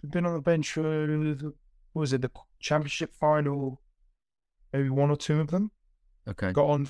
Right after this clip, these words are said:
Speaker 1: got on for one of them, then in the Prem. So I can't really claim them. That's my problem.
Speaker 2: <laughs> Okay.
Speaker 1: It'd be nice to start them.
Speaker 2: Yeah, perfect. All right, well, th-, there you go.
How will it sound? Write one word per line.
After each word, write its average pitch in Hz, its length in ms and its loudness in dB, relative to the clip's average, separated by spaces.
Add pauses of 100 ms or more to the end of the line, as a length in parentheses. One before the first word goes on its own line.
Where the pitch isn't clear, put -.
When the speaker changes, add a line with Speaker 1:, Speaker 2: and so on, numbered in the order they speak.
Speaker 1:
got 143 120 2
on 139 160 2
for 131 160 -6
one 127 180 0
of 120 100 -4
them, 120 360 -6
then 120 200 2
in 120 100 0
the 113 60 -4
Prem. 120 340 0
So 117 260 2 (840)
I 139 60 2
can't 156 260 6
really 127 120 2
claim 117 260 -4
them. 110 140 -18 (400)
That's - 220 -2
my 127 60 -2
problem. 98 500 -4
Speaker 2:
<laughs> - 80 -14
Okay. 98 460 -2
Speaker 1:
It'd 135 100 -10
be 147 100 -2
nice 156 280 2
to 143 80 -14
start 135 320 2
them. 120 120 -16 (440)
Speaker 2:
Yeah, 117 380 2 (160)
perfect. 117 500 0 (380)
All 139 80 0
right, 135 200 6
well, 135 160 4
th-, 120 240 -6
there 143 160 2
you 131 140 2
go. 123 320 2